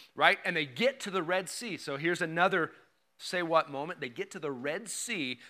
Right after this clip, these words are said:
where they're trapped. They had seen God do all these awesome things, and then they start crying at the Red Sea, "Oh, we're trapped, and the Egyptians are gonna come kill us.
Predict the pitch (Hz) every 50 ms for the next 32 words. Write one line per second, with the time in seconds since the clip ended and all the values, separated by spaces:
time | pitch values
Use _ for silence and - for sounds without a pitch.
0 | _ - 147 147 135 135 120 - - - 196 214 185 135 117 113 - - - -
1 | - - - - _ - 165 170 160 - - 214 233 226 202 208 190 175 147 151
2 | 165 151 - 165 170 190 220 226 247 - - 214 208 226 - - 220 - - 196
3 | 170 156 156 147 - 170 160 156 165 170 170 156 - 175 160 160 - - - 147
4 | 139 147 160 160 165 170 160 160 175 170 170 170 165 - - 180 240 285 330 349
5 | 339 339 349 339 - - - 226 220 220 220 220 220 208 202 196 156 170 190 -
6 | 202 196 185 185 190 185 - - 190 190 - - 170 170 180 180 -